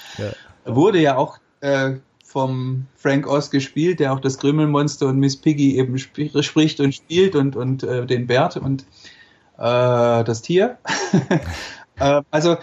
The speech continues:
Speaker 2: aber das, äh, die Faszination für Yoda kam danach und die war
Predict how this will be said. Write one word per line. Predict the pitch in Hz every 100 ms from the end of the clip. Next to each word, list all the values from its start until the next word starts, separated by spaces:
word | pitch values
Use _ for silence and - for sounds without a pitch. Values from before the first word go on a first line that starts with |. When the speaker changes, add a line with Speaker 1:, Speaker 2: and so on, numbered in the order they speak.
| - -
Speaker 2:
aber | 165 165
das, | 185 185
äh, | 175 170 165 160 151
die | 151
Faszination | 147 180 - 175 160 156 143
für | 156
Yoda | 139 147 151
kam | 139 - 131 135
danach | 127 110 120 127
und | 123
die | 127 120
war | 117 117 113 107